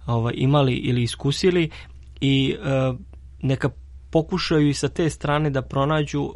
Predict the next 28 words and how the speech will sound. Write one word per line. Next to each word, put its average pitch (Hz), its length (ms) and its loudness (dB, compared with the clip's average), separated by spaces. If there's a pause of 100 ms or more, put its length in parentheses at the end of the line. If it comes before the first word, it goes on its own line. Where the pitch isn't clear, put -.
a 123 440 -2
ne 143 180 0
samo 151 340 0
da 131 100 0
čovjek, 143 260 0
em, 131 840 -6
pomisli 143 400 0
da, 131 120 0
jer 131 180 0
nažalost 160 340 0
to 160 80 0
je 151 40 2
veliki 156 280 -2
problem 151 320 -2
sa 135 260 -4 (320)
egoizmom 139 540 2
savremenog 143 540 0
sveta, 151 400 -2 (300)
taj 143 180 0
što 135 220 -2
sve 156 280 0
te 156 160 -2
self-help 139 720 0
filozofije, 131 960 2 (480)
učenja 135 720 2 (500)
i, 127 340 2
ovaj, 123 420 0
ideologije 135 720 2